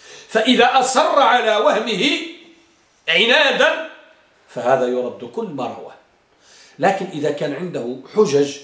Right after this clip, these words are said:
يرد بها فهذا لا يرد حديثه.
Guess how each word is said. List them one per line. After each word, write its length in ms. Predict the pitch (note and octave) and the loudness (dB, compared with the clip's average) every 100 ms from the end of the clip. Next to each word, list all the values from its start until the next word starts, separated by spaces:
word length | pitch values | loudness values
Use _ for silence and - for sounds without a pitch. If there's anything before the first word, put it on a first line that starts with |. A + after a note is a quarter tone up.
| - | -12
يرد 280 | D3 C#3 D#3 | -4 -4 -2
بها 480 | C#3+ B2 A2+ A#2+ - - _ _ _ _ _ _ _ _ _ _ _ _ _ _ | -4 -4 -6 -8 -10 -20 _ _ _ _ _ _ _ _ _ _ _ _ _ _
فهذا 580 | - A#2+ B2 A#2+ C#3 C#3 - | -20 -8 -6 -4 -6 -8 -8
لا 100 | C3+ | -6
يرد 380 | A#2 F#2+ F#2+ - | -6 -10 -18 -20
حديثه. 340 | G2+ F#2+ - | -20 -20 -20